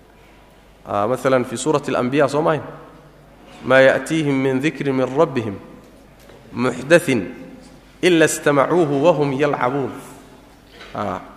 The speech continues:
uma yimaado dikri oo xagga Rabbi ka yimid, oo muxdath ah, oo la soo darisiiyey. La soo darisiiyey, macnaa dib laga keenay waa.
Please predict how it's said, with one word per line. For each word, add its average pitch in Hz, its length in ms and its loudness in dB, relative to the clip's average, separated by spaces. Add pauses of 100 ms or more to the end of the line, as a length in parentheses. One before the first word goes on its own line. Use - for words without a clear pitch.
uma 156 180 2
yimaado 120 500 0 (920)
dikri 139 480 -4 (1400)
oo 131 100 6
xagga 175 300 2
Rabbi 139 240 0
ka 151 120 -2
yimid, 107 280 -4 (720)
oo 175 140 6
muxdath 175 680 0
ah, 151 160 2 (480)
oo 156 120 4
la 160 100 2
soo 170 240 0
darisiiyey. 117 720 -4 (1120)
La 117 60 -10
soo 160 200 0
darisiiyey, 135 360 -2
macnaa 135 240 2
dib 156 160 -2
laga 147 160 2
keenay 127 240 -4
waa. 98 160 -8